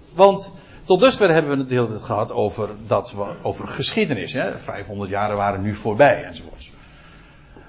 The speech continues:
Maar nu gaat er een blauwdruk gegeven worden van vijfhonderd jaren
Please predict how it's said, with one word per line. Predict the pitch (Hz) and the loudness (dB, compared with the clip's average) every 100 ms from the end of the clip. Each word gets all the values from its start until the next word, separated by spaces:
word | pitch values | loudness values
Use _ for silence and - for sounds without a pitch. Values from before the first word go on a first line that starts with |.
| - | -2
Maar | 147 170 | 2 4
nu | 285 311 226 320 277 - - - - _ - - | 6 6 4 2 -6 -18 -20 -20 -20 _ -20 -12
gaat | - 202 202 | 6 8 8
er | 185 | 2
een | 165 143 | 0 4
blauwdruk | 170 247 254 196 - | 6 6 4 0 -2
gegeven | 165 143 127 117 120 | -8 0 0 0 -4
worden | 101 98 156 | -6 -6 -6
van | 185 | -6
vijfhonderd | - 156 127 120 120 117 | -2 -2 -2 -2 -4 -2
jaren | 113 90 85 123 | -4 -6 -6 -8